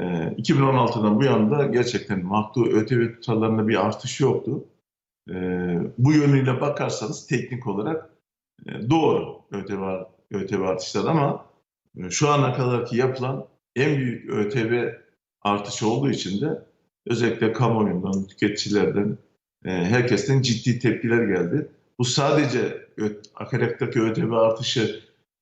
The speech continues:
e, akaryakıt tü-, e, otomobilinde ya da araçlarında tüketenlere değil, mal ve hizmet üretiminden her şeye kadar, e, bu bir zam anlamına geliyor. E, bunda yaklaşık yüzde, e,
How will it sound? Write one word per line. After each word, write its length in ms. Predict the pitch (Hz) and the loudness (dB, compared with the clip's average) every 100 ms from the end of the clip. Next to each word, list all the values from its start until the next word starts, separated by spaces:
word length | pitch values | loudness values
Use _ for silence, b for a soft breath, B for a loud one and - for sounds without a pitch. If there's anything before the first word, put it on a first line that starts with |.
| _ | _
e, 300 | 98 95 95 92 - | -2 0 0 -2 -4
akaryakıt 580 | - 104 127 113 113 - | -6 -2 0 2 0 -4
tü-, 720 | - - 120 - - 98 98 | -10 -10 -10 -10 -4 0 2
e, 40 | 95 | 2
otomobilinde 760 | 107 117 113 110 107 110 107 | 0 2 2 4 4 4 6
ya 120 | 104 104 | 6 4
da 80 | |
araçlarında 540 | 104 110 - 110 107 107 | 2 0 0 0 0 -2
tüketenlere 800 | - 117 98 113 110 107 113 110 | -4 -4 0 2 2 2 2 2
değil, 240 | 135 - - _ _ - | 2 -2 -10 _ _ -2
mal 280 | 113 135 135 | 2 2 2
ve 60 | 117 | 0
hizmet 520 | 113 113 139 135 - _ _ _ _ _ | -2 -2 -2 -4 -12 _ _ _ _ _
üretiminden 840 | - 117 120 117 104 107 107 143 | -4 0 0 0 0 2 4 2
her 300 | 127 131 160 | 0 0 2
şeye 280 | - - 101 | 2 0 -2
kadar, 300 | 95 - 104 - _ _ _ _ 90 | -4 -10 -12 -14 _ _ _ _ -12
e, 260 | 90 90 | -10 -4
bu 260 | 123 147 127 | -2 0 2
bir 100 | 131 | 2
zam 300 | 127 123 117 | 2 2 0
anlamına 520 | 101 98 92 92 90 | -2 -2 -4 -6 -6
geliyor. 400 | 87 87 110 151 - _ _ _ - | -6 -4 -6 -6 -12 _ _ _ -12
E, 340 | 92 95 95 | -8 -4 0
bunda 220 | 131 120 | 2 4
yaklaşık 640 | 120 120 - - 139 - 113 | 4 2 2 0 0 -4 -4
yüzde, 420 | 120 107 196 - - - _ _ _ _ - 95 | -2 0 2 2 -2 -12 _ _ _ _ -12 -6
e, 240 | 92 | -4